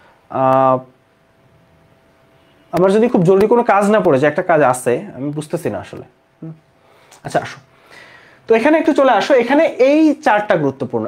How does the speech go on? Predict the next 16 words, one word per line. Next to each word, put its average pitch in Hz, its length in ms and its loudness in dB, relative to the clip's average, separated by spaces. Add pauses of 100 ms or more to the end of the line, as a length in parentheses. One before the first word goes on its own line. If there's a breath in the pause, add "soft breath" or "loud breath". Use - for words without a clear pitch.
এই 233 100 2
যে 202 120 2
দেখো, - 180 -6 (340)
যে 185 80 2 (120)
আর্সাইন 196 440 0 (100)
কোনটা 247 220 2 (100)
বেশি 220 280 0 (300)
ক্ষতিক্রম, 240 560 0 (340)
মানে, 170 180 -2 (200)
ক্ষতিকর, 247 400 0
কোনটা 196 220 -2
কম 151 180 0
ক্ষতিকর, 120 300 -6 (120)
এই 208 120 0
জায়গাটা 113 300 -6
দেখবা। 107 200 -20